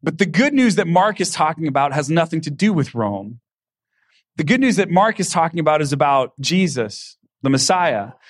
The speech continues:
So he uses a word that everybody would know, but then he applies it in a way that no one would expect. The good news, the gospel, the euangelion about Jesus, the Messiah, the Son of God, as it is written in Isaiah the prophet. So not only is he speaking to people who are living within Rome, he's speaking specifically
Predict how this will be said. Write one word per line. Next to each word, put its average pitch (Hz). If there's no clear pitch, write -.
So 196
he 208
uses 214
a 214
word 254
that 196
everybody 214
would 170
know, 220
but 160
then 202
he 208
applies 214
it 190
in 165
a 165
way 190
that 151
no 185
one 165
would 135
expect. -
The 180
good 262
news, 190
the 170
gospel, 190
the 151
euangelion 190
about 143
Jesus, 165
the -
Messiah, 165
the 147
Son 202
of 175
God, 160
as 151
it 175
is 175
written 175
in 160
Isaiah 156
the 147
prophet. 180
So -
not 208
only 226
is 180
he 175
speaking 160
to -
people 185
who 143
are 135
living 143
within 123
Rome, 165
he's 165
speaking 180
specifically 151